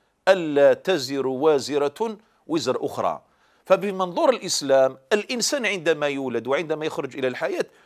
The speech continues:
لا يخرج محملا بإثم الخطيئة الأولى ولوثة الخطيئة الأولى، بل يخرج ورقة نظيفة.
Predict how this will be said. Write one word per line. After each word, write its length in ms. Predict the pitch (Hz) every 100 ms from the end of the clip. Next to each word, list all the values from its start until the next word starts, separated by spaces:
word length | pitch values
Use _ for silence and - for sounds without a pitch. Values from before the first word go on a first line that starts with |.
| _ -
لا 120 | -
يخرج 400 | 427 - 262 180
محملا 520 | 196 170 202 175 170
بإثم 420 | 165 147 160 - 151
الخطيئة 500 | 127 139 - 139 131
الأولى 340 | 123 117 117 104
ولوثة 460 | 98 156 208 190 165
الخطيئة 440 | 139 135 127 131 123
الأولى، 320 | 110 110 95 - - -
بل 220 | 151 247 247
يخرج 480 | 233 - 208 139
ورقة 460 | 147 185 170 - 143
نظيفة. 680 | 131 120 135 196 - 131